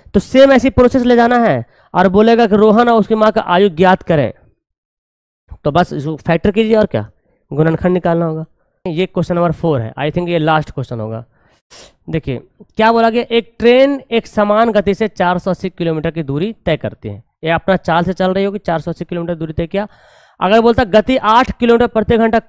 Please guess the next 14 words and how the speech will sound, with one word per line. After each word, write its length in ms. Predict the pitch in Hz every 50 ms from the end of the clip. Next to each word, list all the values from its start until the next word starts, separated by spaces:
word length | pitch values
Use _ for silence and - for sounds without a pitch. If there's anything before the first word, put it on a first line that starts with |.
| _
कम 200 | - 254 262 262
कर 180 | 214 - 214 170
देंगे 240 | 156 156 160 180 180
तो 100 | 196 180
दूरी, 580 | 147 139 165 175 185 190 220 240 254 254 240 -
अ, 300 | 202 196 185 175 160 151 147
समय 360 | - - 190 202 226 233 233
जो 100 | 202 208
है 80 | 214 208
तीन 220 | - 208 208 208 202
घंटा 300 | 202 196 - 226 208 180
और 200 | 202 254 302 262 - _ _ _ _ _
ज़्यादा 360 | - 135 127 175 160 156 156 147
लगेगा। 380 | 113 107 101 104 104 110 107